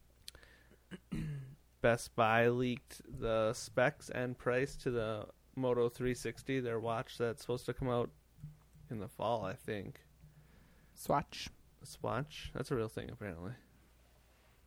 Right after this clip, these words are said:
Speaker 2: Apparently.
Speaker 1: But not a, a smartwatch. It's a real watch company. But, uh,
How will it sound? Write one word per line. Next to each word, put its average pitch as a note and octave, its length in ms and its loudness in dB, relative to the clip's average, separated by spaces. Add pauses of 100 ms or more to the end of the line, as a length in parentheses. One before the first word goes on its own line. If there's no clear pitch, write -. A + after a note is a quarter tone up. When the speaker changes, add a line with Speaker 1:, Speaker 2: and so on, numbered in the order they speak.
Speaker 2:
Apparently. - 420 -4
Speaker 1:
But B2 120 6
not A#2 280 4
a, F#2 240 -4 (420)
a C#3+ 60 -8 (480)
smartwatch. - 720 -6
It's - 120 -14
a G2 220 -2
real E2+ 280 -2
watch - 400 -6
company. - 440 -8 (240)
But, C3+ 180 8
uh, A#2+ 200 6